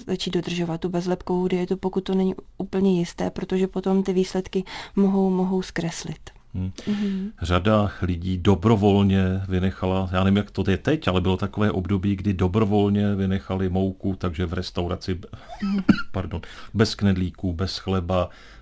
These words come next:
Speaker 1: Mhm.
Speaker 2: Co tohle to udělá se zdravým tělem?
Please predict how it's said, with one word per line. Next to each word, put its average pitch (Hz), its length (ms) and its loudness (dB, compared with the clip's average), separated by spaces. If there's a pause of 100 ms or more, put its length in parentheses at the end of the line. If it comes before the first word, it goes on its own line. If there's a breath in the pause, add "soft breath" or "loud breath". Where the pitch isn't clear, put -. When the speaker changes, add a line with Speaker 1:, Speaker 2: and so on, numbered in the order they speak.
(140)
Speaker 1:
Mhm. 208 220 -4
Speaker 2:
Co 151 180 -2
tohle 180 360 2
to 107 140 -2
udělá 117 400 0
se 101 180 -4
zdravým 98 500 0
tělem? 82 460 -6